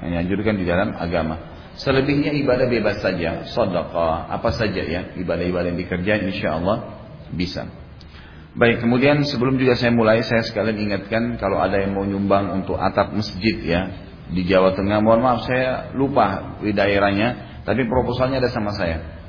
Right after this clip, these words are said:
Jadi kalau ada yang mau ikut, bisa S M S, bisa transfer, bisa melalui Ibu Yuli juga, nggak ada masalah.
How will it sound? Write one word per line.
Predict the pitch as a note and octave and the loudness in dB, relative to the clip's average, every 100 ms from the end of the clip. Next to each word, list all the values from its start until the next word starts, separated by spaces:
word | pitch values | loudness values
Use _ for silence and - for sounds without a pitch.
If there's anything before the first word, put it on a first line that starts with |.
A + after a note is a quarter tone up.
| - - | -18 -8
Jadi | A2+ G#2+ | -2 2
kalau | G#2+ | 4
ada | G2+ | 4
yang | G2+ F#2 | 2 0
mau | |
ikut, | G2 B2+ C#3 - - F2 | 0 2 2 0 -8 -8
bisa | F#2 G2 F#2 - | -4 -2 0 -2
S | G2 G2+ | -6 -4
M | G2 | -2
S, | G#2+ - | -4 -4
bisa | G2 E2+ | -4 -4
transfer, | F2 F2+ F#2+ - A2 G#2 | -2 -2 -2 -2 -2 0
bisa | F2 F#2+ | -4 -6
melalui | F#2 E2+ F2 F2+ | -4 -4 -2 -2
Ibu | F2 F2 F#2 | -2 0 0
Yuli | G2+ | 0
juga, | F#2+ G2 F#2 | 0 0 0
nggak | D#2+ | 0
ada | E2 | -2
masalah. | F2 G#2 A2 | 0 2 2